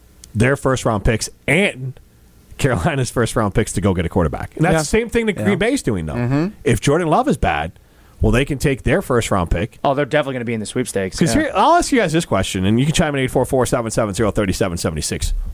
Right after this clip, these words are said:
Speaker 1: Would you rather a eight-win team make the playoffs or have a four-win team and have an opportunity to have a brand new quarterback?
Speaker 2: Yeah, eight
Speaker 3: Mm.
Speaker 2: wins and you re-sign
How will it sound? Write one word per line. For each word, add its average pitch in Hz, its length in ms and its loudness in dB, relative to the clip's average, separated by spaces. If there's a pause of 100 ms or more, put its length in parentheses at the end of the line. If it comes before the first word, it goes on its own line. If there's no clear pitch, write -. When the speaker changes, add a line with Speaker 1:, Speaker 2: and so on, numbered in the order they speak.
Speaker 1:
Would 120 240 2
you 165 120 2
rather 135 580 -2 (840)
a 120 420 2 (520)
eight-win 135 460 -2
team 135 260 0
make 123 160 2
the 110 80 -4
playoffs 139 580 0 (400)
or 110 120 2
have 113 140 2
a 104 40 -2
four-win 123 480 0
team 101 220 -2
and 95 60 2
have 90 120 2
an 95 60 2
opportunity 85 400 -2
to 85 60 2
have 80 140 -2
a 73 60 -8 (360)
brand 82 180 0
new 76 60 -2
quarterback? - 440 -6 (540)
Speaker 2:
Yeah, 165 120 4
eight 170 220 2
Speaker 3:
Mm. 165 40 0
Speaker 2:
wins 175 280 2
and 151 120 0
you 139 80 2
re-sign 143 760 2